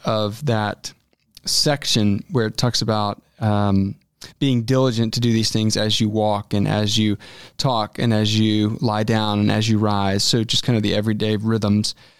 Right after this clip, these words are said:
Um, so that's kind of the sermon, uh, overview.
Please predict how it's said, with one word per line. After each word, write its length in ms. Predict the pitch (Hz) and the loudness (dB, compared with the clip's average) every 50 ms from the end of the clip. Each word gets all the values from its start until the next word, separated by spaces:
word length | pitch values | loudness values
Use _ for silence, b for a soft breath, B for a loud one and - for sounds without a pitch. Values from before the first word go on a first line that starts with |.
| b b b b b | b b b b b
Um, 300 | - 123 120 117 113 120 | -4 -2 -2 0 -2 0
so 120 | - 151 | 0 2
that's 160 | 151 165 196 - | 2 0 0 0
kind 160 | - 208 185 | -2 0 0
of 260 | 156 139 135 147 151 | -2 -2 -6 -6 -2
the 280 | 143 139 131 127 123 120 - _ _ _ _ _ | 0 2 2 2 2 0 -4 _ _ _ _ _
sermon, 720 | - - - - - 160 156 160 160 160 175 190 190 - - | -6 -4 -4 0 0 2 2 2 2 2 2 0 0 -2 -4
uh, 220 | - 139 131 127 123 | -4 -4 -2 -2 0
overview. 800 | 147 160 160 156 165 147 135 131 143 151 151 156 156 156 160 | 2 2 2 2 2 0 0 0 2 2 4 4 2 2 0